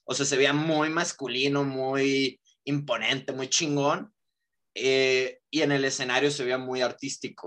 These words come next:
Por el otro lado, Coleman, pues, a la madre, mis respetos, ocho Olimpias, o sea, indiscutiblemente de los bodybuilders más chingones de todos los tiempos, pero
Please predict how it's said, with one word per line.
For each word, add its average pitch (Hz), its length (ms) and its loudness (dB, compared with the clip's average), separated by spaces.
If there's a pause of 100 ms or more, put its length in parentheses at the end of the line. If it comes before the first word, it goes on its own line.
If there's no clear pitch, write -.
(140)
Por 127 120 -2
el 135 60 2
otro 147 220 0
lado, 160 380 4
Coleman, 170 680 0 (140)
pues, 127 340 -8
a 117 120 -4
la 123 100 -2
madre, 131 260 2
mis 139 140 2
respetos, 131 580 -2
ocho 139 220 0
Olimpias, 135 720 2
o 117 60 -6
sea, 117 320 2
indiscutiblemente 131 1200 0 (400)
de 120 640 2 (140)
los 120 440 -2 (160)
bodybuilders 151 480 2
más 151 220 -2
chingones 139 760 0
de 113 100 -4
todos 139 220 -2
los 123 220 -2
tiempos, 170 640 -4
pero 123 680 0